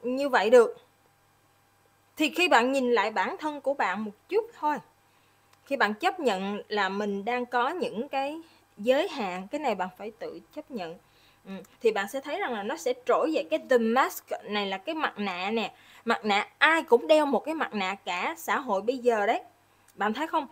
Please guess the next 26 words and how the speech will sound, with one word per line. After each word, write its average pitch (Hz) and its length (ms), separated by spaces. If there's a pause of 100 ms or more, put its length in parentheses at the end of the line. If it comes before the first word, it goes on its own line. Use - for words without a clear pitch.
(100)
Có 359 100
người 285 200
đeo 233 120
mặt 240 180
nạ 208 140
hiền, 226 500
có 294 140
người 277 280
đeo 247 160
mặt 247 200
nạ 196 260
là 208 140
dữ 196 300
dằn, 233 400
có 294 140
người 269 180
đeo 240 140
mặt 240 200
nạ 190 120
thế 311 160
này 269 220
và 202 80
thế 262 160
nọ 294 200
thế 294 120
kia. 285 280